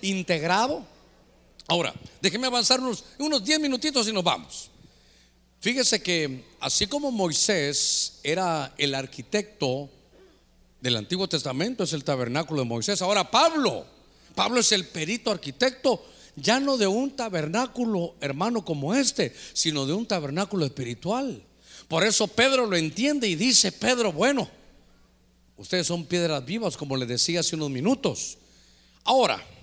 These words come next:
yo quiero ser broche, hermano. Diga conmigo, "Yo quiero ser broche". ¿Verdad? Es que, y usted, "Ay, pastor, pero qué pequeño",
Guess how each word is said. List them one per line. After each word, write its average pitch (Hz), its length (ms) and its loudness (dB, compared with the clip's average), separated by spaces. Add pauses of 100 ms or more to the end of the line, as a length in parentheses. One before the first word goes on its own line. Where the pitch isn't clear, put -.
(400)
yo 156 180 -6
quiero 175 240 -2
ser 160 180 -2
broche, 127 440 -4
hermano. 73 360 -8 (600)
Diga 160 200 2
conmigo, 151 540 0
"Yo 135 100 0
quiero 131 220 0
ser 110 160 0
broche". 101 480 -2 (1120)
¿Verdad? 123 360 -4
Es 165 100 -2
que, - 160 -10
y 185 100 -2
usted, 240 200 -4
"Ay, 233 280 0
pastor, 185 560 2
pero 226 240 2
qué 277 140 4
pequeño", 277 520 2